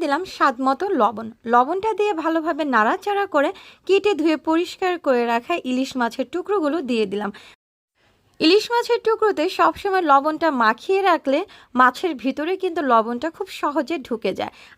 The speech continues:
আমার হাতে সময় ছিল না, যার কারণে আমি লবণটা মাখিয়ে অনেকটা টাইম রেখে দিতে পারিনি। ইলিশ মাছগুলো এখন আমি দিয়ে ভালোভাবে নাড়াচাড়া করে কষিয়ে নিচ্ছি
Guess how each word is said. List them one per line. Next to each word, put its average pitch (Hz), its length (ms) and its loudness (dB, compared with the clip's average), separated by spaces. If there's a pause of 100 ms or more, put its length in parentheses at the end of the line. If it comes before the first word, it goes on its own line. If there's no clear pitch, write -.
আমার 320 220 6
হাতে 403 180 -4 (140)
সময় 339 340 -2
ছিল 339 140 -10 (120)
না, 285 40 -4 (100)
যার 254 200 -2
কারণে 247 320 -2
আমি 262 140 -2 (320)
লবণটা 254 460 2 (140)
মাখিয়ে 277 360 -2 (120)
অনেকটা 220 340 -6 (120)
টাইম 233 160 0 (120)
রেখে 208 260 -2
দিতে 214 160 -4 (120)
পারিনি। 214 320 0 (320)
ইলিশ 339 300 2
মাছগুলো 381 420 0 (240)
এখন 254 260 -8
আমি 226 120 -4 (140)
দিয়ে 311 220 -2 (180)
ভালোভাবে 220 440 -2 (100)
নাড়াচাড়া 277 520 0
করে 294 240 2 (320)
কষিয়ে 381 380 2
নিচ্ছি 226 380 -2